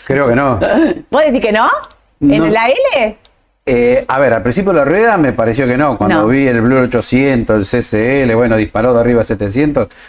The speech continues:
Speaker 1: dije, "No, me da la impresión que no, no está interviniendo".
Speaker 2: Claro.
Speaker 1: Después, cuando empezó la toma de ganancias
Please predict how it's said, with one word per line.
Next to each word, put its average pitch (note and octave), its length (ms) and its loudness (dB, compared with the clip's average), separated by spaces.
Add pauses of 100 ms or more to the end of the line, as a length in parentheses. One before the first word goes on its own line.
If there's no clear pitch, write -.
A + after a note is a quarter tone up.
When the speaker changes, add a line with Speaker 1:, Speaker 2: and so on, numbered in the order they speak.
(120)
Speaker 1:
dije, A2+ 240 -2
"No, C3+ 200 2
me G#2+ 260 -2
da A#2+ 100 2
la E3 60 0
impresión B2+ 440 0
que G#2 120 0
no, B2+ 160 2
no A2 80 0
está C3+ 180 -2
interviniendo". G2 360 -2
Speaker 2:
Claro. E3+ 220 0
Speaker 1:
Después, F3 220 0
cuando D3 200 0
empezó A#2+ 400 -2
la D3 140 2
toma D3 220 2
de C#3 60 0
ganancias C3+ 520 0